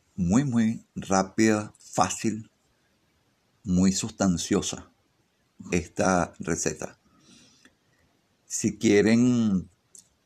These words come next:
opinar, si quieren da-, dar un punto de vista, lo que ustedes quieran, saben que tienen los medios al-, en su disposición, como es la cuenta de Instagram, Jacob Cuisine at Home.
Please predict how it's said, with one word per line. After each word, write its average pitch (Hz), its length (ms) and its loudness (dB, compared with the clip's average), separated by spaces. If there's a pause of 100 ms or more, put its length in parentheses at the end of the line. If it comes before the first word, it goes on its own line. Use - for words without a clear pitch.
opinar, 98 760 2
si - 140 -10
quieren 87 300 -2
da-, 90 300 2
dar 87 180 2
un 95 140 4
punto 98 360 2
de 92 100 4
vista, 98 680 2 (1160)
lo 107 180 4
que 117 80 2
ustedes 120 420 4
quieran, 107 680 4 (120)
saben 104 480 2
que 110 280 2
tienen 101 560 2
los 101 160 0
medios 92 380 2
al-, 101 280 -4
en 101 340 -2
su 131 220 4
disposición, 90 800 -2
como 87 300 0
es 85 100 2
la 95 160 0
cuenta 110 380 4
de 104 140 4
Instagram, 117 600 4 (520)
Jacob 131 600 4
Cuisine 123 560 2 (100)
at 104 220 0
Home. 98 460 2